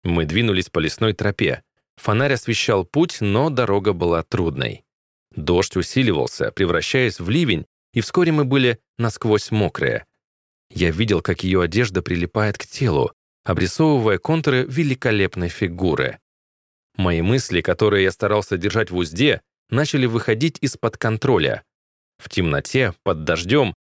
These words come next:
я не мог не думать о том, какие ее губы будут на вкус, как ее тело будет отзываться на мои прикосновения. Спустя некоторое время мы увидели впереди очертания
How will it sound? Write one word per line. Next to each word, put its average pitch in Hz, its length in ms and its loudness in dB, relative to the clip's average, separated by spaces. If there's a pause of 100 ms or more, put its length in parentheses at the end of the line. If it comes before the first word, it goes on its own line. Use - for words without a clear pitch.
я 117 140 2
не 123 120 2
мог 143 240 0
не 135 140 2
думать 127 460 0
о - 80 2
том, 147 320 0
какие 147 580 0
ее 120 180 2
губы 117 340 0
будут 110 380 0
на 101 140 0
вкус, - 560 -2 (360)
как - 260 0
ее 76 240 0
тело 123 440 0 (260)
будет 139 280 0
отзываться 110 580 0
на 104 120 0
мои 90 260 0
прикосновения. 90 880 -2 (520)
Спустя - 500 0
некоторое 139 460 2
время 165 360 2
мы 135 240 2
увидели 120 400 2
впереди 92 440 0
очертания 123 640 0